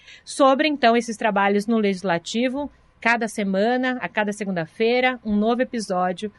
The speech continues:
do podcast Alesp e Você. Agora sim, o meu convidado de hoje é o deputado Coronel Nishikawa, ele é do P S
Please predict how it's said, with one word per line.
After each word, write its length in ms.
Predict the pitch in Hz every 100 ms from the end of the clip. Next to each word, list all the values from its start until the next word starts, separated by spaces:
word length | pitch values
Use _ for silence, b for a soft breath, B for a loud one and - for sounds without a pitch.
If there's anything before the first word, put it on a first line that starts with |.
| b
do 160 | 202 269
podcast 880 | 233 202 202 190 202 - - 233 -
Alesp 600 | 254 254 175 185 - -
e 120 | 233
Você. 400 | 233 180 - 170
Agora 340 | 151 185 226
sim, 220 | 254 - 277
o 20 |
meu 140 | 285
convidado 640 | 269 254 226 220 226 208 202 B B
de 240 | 180 214 277
hoje 460 | 240 262 269 302 B B B
é 140 | 262
o 60 | 302
deputado 400 | 277 - 269 269
Coronel 500 | 285 269 262 262 285
Nishikawa, 1300 | 262 254 285 - 254 240 - 208 202 220 254 277 262
ele 220 | 220 226
é 80 | 226
do 100 | 190
P 120 | -
S 560 | 180 180 - 180 170